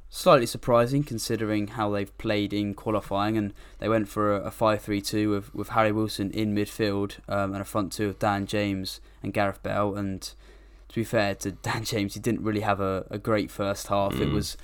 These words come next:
Speaker 1: the ball just wouldn't stick, and it's, it's n-,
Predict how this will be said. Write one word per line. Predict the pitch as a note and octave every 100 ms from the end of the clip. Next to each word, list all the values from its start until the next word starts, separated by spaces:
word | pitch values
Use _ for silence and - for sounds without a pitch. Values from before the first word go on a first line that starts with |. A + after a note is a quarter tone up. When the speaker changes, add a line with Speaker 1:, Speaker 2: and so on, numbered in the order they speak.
| - -
Speaker 1:
the |
ball | B2 C3
just | A#2+ A#2
wouldn't | A#2+ G2+
stick, | - B2+ G#2 G#2
and | F#2+ F#2+ F#2 - - - - - -
it's, | - - - -
it's | B2
n-, | C3+